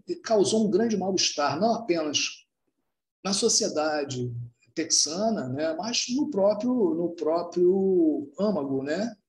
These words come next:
de Robert Howard, né? É, a confusão, né, o, os, os trabalhadores, né, e todo tipo de gente que vem junto com o petróleo, né,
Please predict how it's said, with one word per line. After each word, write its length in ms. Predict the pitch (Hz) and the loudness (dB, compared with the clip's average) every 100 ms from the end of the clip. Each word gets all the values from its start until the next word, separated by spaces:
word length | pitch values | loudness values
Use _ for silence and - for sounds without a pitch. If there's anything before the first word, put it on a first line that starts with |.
| - | -4
de 120 | 175 | -2
Robert 360 | 165 175 220 - | -2 -4 -6 -4
Howard, 480 | 160 151 131 117 120 | 0 0 -2 -4 -4
né? 380 | 135 160 185 - _ _ _ _ 135 | -2 -4 -6 -12 _ _ _ _ -4
É, 440 | 139 135 131 127 123 120 127 | -4 -2 -2 -2 -2 -2 -4
a 40 | |
confusão, 1160 | - 170 - - 180 135 175 202 196 170 151 131 | -6 -8 -6 -2 2 2 2 2 4 2 2 0
né, 680 | 135 147 143 139 131 127 131 | -2 -2 -2 0 0 0 -2
o, 720 | 131 131 135 139 131 117 120 - _ 127 | -4 -4 -6 -8 -8 -12 -16 -20 _ -10
os, 600 | 127 120 - - - - | -6 -2 -2 -2 -4 -8
os 120 | 127 | -6
trabalhadores, 960 | - 160 160 180 135 151 196 196 147 127 | -4 0 2 2 2 4 4 4 2 -2
né, 300 | 139 147 147 | -4 -4 -2
e 180 | 156 151 | -2 -2
todo 340 | - 311 277 | -2 -2 -2
tipo 260 | - 208 202 | -4 -6 -6
de 80 | 185 | -6
gente 440 | 135 170 214 208 | -4 -2 -2 -2
que 80 | - | -4
vem 200 | 139 156 | -6 -4
junto 280 | 135 156 151 | -4 -6 -8
com 80 | 139 | -8
o 40 | |
petróleo, 640 | 165 - 127 139 190 190 123 | -6 -6 -2 0 2 0 -2
né, 300 | 139 156 | -4 -6